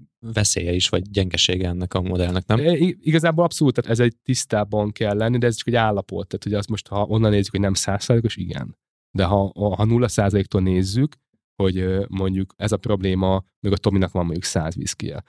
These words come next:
Speaker 2: De hogyha mondjuk lenne másfél millió terméke, mondjuk, mint például a Pepitánál, akkor ott az alternatíva semmi. És a semmihez képest valamit megcsinálni, még akkor is, ha nem tökéletes,
Speaker 1: Mhm.
Speaker 2: és azt esetleg ellenőrizni humánok, hogy a teljesen hülyeség ki legyenek szülve,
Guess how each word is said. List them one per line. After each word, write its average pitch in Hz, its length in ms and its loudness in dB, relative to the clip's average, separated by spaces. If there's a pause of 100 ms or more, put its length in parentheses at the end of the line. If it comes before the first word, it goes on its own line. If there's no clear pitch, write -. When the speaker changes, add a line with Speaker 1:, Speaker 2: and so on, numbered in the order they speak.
(180)
Speaker 2:
De - 80 -6
hogyha 92 200 0
mondjuk 98 240 -2
lenne 98 220 0
másfél 95 400 -2
millió 92 200 -4
terméke, 104 640 -2
mondjuk, 92 340 -6
mint 92 140 -12
például 90 140 -4 (100)
a 104 40 0
Pepitánál, 139 580 0 (260)
akkor 117 260 0
ott - 60 -4
az 113 140 -4
alternatíva 113 720 2
semmi. - 480 -6 (440)
És 95 220 -2
a 98 200 -2
semmihez 110 760 2
képest 165 680 0
valamit 107 540 0 (520)
megcsinálni, 147 760 2 (400)
még 101 120 2
akkor 101 200 0
is, 101 80 -4
ha - 80 -8
nem 92 120 -6
tökéletes, 139 680 2
Speaker 1:
Mhm. 113 100 -10 (460)
Speaker 2:
és 101 120 2
azt 110 200 2
esetleg 107 340 -2
ellenőrizni 98 600 0
humánok, 95 440 2
hogy 98 120 0
a 95 80 0
teljesen 98 400 -2
hülyeség - 420 -6
ki - 100 -6
legyenek 117 300 0
szülve, 127 380 2